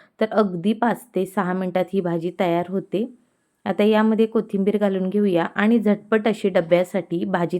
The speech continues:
तयार आहे. तर एकदा अशा पद्धतीने भाजी नक्की करून पहा आणि अशा पद्धतीने भाजी कोण कोण करतं हे देखील मला कमेंट सेक्शनमध्ये जरूर कळवा. चला तर मग पुन्हा भेटूया अशा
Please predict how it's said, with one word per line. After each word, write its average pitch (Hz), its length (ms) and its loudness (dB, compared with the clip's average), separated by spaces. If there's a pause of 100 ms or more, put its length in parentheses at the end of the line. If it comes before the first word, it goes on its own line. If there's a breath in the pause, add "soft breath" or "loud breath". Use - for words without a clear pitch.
(120)
तयार 170 280 2
आहे. 185 320 -4 (480 soft breath)
तर 196 80 6
एकदा 208 360 4
अशा 226 220 -2
पद्धतीने 208 600 0
भाजी 196 280 -2
नक्की 190 320 -4
करून 208 240 2
पहा 190 260 -2
आणि 196 340 -6
अशा 180 220 -4
पद्धतीने 208 500 -2
भाजी 190 280 -2
कोण 185 280 -4
कोण 220 220 0 (380 loud breath)
करतं 185 300 2
हे 180 220 4
देखील 262 280 0
मला 240 200 2
कमेंट 190 320 -2
सेक्शनमध्ये 185 680 -4
जरूर 170 440 0
कळवा. 160 360 -4 (480 soft breath)
चला 233 220 4
तर 254 160 0
मग 254 140 -2
पुन्हा 226 400 4
भेटूया 214 420 4
अशा 190 200 -2